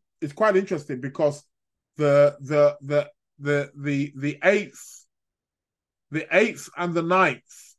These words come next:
of December is Friday and Saturday. So generally, people are going out partying, drinking anyway. Um,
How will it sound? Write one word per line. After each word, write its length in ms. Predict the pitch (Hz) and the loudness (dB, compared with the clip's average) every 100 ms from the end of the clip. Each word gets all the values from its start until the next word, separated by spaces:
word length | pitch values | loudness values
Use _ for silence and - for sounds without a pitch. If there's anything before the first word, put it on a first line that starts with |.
| - | -8
of 160 | 135 | -8
December 640 | 120 117 131 117 107 117 160 _ _ _ _ - | -8 -10 -8 -8 -6 -8 -8 _ _ _ _ -8
is 120 | 147 | -6
Friday 400 | - 185 160 165 | 2 4 4 2
and 100 | 180 | 0
Saturday. 600 | 233 220 196 165 113 92 _ _ _ _ _ _ _ _ _ _ _ _ _ _ | 0 -2 -2 -6 -6 -10 _ _ _ _ _ _ _ _ _ _ _ _ _ _
So 120 | 170 | -4
generally, 380 | 156 208 180 156 | 2 4 4 2
people 260 | 165 156 | -4 -6
are 40 | 151 | -2
going 220 | 147 143 | 0 0
out 180 | 135 - | -4 -2
partying, 440 | 147 139 135 127 | -4 -4 -8 -10
drinking 440 | 123 139 - 135 127 | -10 -10 -10 -12 -10
anyway. 440 | 143 117 98 147 _ _ _ _ _ _ _ _ _ | -8 -8 -10 -12 _ _ _ _ _ _ _ _ _
Um, 880 | 147 139 135 131 127 123 127 127 127 | 0 2 2 2 0 -2 -10 -14 -16